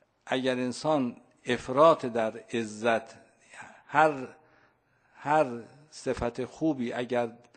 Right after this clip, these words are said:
انسان گرفتار افراط در اون صفت شد، این می‌شود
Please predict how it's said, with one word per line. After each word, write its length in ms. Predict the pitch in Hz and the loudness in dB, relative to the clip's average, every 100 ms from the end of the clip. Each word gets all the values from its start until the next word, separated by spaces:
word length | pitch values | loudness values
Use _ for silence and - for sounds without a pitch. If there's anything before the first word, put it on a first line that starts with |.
| _ _ _ - | _ _ _ -6
انسان 400 | 120 113 143 135 | -4 -2 -2 0
گرفتار 560 | 117 113 - 120 117 | 0 -2 -2 -2 -2
افراط 580 | 107 117 - 135 165 147 | -2 -6 0 6 6 4
در 180 | 120 110 | 0 -2
اون 200 | 110 107 | -4 -8
صفت 460 | - 113 120 120 | -8 -6 -2 -2
شد، 400 | - - 160 170 - - _ - | -4 -2 0 0 -6 -20 _ -6
این 80 | 135 | -4
می‌شود 360 | 131 131 131 | -2 0 -2